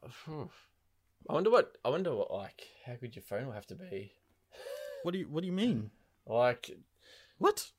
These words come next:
Speaker 1: do you think, like, I don't know, like,
Speaker 2: You, that's
Speaker 1: th-,
Speaker 2: the whole
Speaker 1: this, this, oh, I suppose it's just the screen, isn't it? You're just streaming.
Speaker 2: It's, it's
Speaker 1: Yeah, true.
Speaker 2: literally the whole point of doing this.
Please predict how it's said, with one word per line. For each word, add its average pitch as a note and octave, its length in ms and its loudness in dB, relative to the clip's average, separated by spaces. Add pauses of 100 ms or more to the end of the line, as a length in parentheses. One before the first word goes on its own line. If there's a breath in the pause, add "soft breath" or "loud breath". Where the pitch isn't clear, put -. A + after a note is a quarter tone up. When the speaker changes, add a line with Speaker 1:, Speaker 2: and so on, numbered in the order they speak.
(300)
Speaker 1:
do B2+ 80 -6
you B2 60 -2
think, D#3+ 240 0
like, E3+ 320 6 (1120)
I C#3 60 2
don't D#3 140 -4
know, D#3+ 240 4
like, G#2+ 200 -2 (460)
Speaker 2:
You, G3 140 -2 (640)
that's F#3 140 6
Speaker 1:
th-, - 100 6
Speaker 2:
the A3+ 80 4
whole G#3+ 160 4
Speaker 1:
this, - 180 -10
this, C#3 340 -6 (580)
oh, E3 120 10
I D#3+ 80 12
suppose F#3+ 260 6
it's C#3+ 120 2
just C#3+ 140 0
the C3+ 60 0
screen, B2+ 320 2
isn't A#2 220 -2
it? D#2 80 -4
You're G#2+ 100 -8
just - 120 -4
streaming. G#2 320 -2
Speaker 2:
It's, - 240 0
it's G#2+ 260 2
Speaker 1:
Yeah, D#3 60 -4
true. C3+ 100 4
Speaker 2:
literally D3 400 4
the C3 80 2
whole C3 260 0
point B2 220 0
of A2 100 -4
doing A#2 220 -2
this. - 340 -12